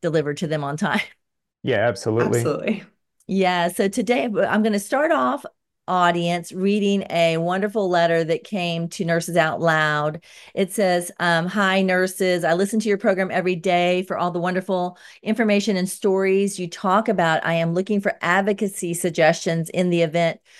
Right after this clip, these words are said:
Speaker 1: we have to go to the hospital. My sister and I are eighty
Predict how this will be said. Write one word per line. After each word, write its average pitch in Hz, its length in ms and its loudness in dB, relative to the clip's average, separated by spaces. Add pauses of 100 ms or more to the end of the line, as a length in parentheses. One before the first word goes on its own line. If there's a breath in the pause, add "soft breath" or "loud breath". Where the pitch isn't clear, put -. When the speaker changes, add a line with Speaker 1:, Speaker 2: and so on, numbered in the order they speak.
(180 loud breath)
Speaker 1:
we 190 240 0
have 190 320 0
to 208 100 -6
go 180 140 2
to 165 80 -2
the 175 80 -2
hospital. 185 680 -2 (280 loud breath)
My 202 120 4
sister 269 360 -2
and 233 100 2
I 196 220 2
are 175 260 0
eighty 196 580 2